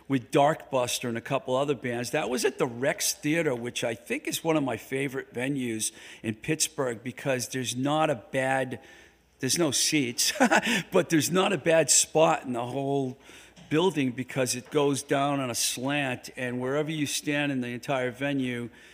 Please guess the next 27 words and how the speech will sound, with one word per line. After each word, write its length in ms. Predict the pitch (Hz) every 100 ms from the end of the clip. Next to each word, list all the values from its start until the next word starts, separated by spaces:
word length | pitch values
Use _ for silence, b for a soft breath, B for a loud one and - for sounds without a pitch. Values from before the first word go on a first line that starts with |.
| B B B
it's 260 | 139 - 131
a 60 |
really 440 | 123 135 135 131 120
good 400 | 131 120 113 -
spot. 580 | - 131 123 113 - - B B B
And 240 | 123 123 120
the 60 |
Street 500 | - - 156 202 214
Dogs 380 | 170 135 117 -
put 240 | - 143
on, 540 | 120 120 113 113 107 - -
uh, 300 | 104 101 -
a 40 |
phenomenal 760 | - 127 123 135 139 135 107
show. 520 | 87 - 107 82 55 -
I 60 |
mean, 320 | 113 113 113 117
they're, 260 | 147 135
they're 320 | 120 156 160
a 60 | 127
really 720 | 117 139 151 151 147 135 123 B B B
great 460 | 123 123 120 -
band 400 | 127 120 120 113
that 100 | 110
I 120 | 107 107
highly 400 | 123 117 120 117
recommend, 840 | 117 113 113 113 113 110 104 104